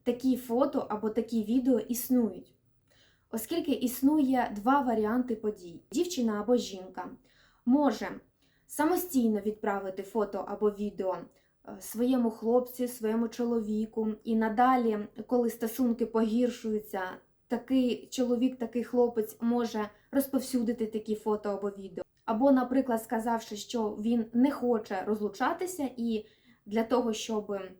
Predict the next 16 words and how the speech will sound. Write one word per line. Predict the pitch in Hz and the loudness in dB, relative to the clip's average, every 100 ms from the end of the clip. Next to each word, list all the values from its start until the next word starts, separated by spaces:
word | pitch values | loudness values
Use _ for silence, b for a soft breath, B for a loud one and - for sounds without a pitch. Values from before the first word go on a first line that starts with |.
| _ _ _ _ _ _ - | _ _ _ _ _ _ -6
змусити | 202 269 285 254 - 220 | 6 8 8 0 -2 -2
жінку | 208 262 220 214 | 4 4 4 -4
або | 190 214 214 196 | -6 -4 -4 -4
дівчину | 208 233 - 214 202 | -4 -4 -4 -6 -2
залишитись | 233 254 - - 202 | 2 2 0 -6 -8
в | |
стосунках, | - - 294 349 349 330 - b b b b - | -10 -10 -6 -6 -6 -8 -10 b b b b 2
погрожує | 254 226 254 302 254 233 | 2 4 2 2 2 0
розповсюдити | 302 320 262 - 277 240 214 | 0 -2 -6 -4 -2 -2 -2
таку | 208 220 240 226 | -8 -6 0 0
інформацію | 214 208 220 302 311 220 | 0 -2 0 0 0 -6
серед | 214 226 196 190 | -2 -2 0 0
родичів, | 240 294 226 240 - 214 | 2 2 2 -4 -4 -8
серед | - 214 185 180 | -4 -4 -4 -6
друзів, | 190 285 294 226 226 | -2 0 0 -2 -2
наприклад, | 196 190 196 - 190 | -4 -6 -10 -8 -12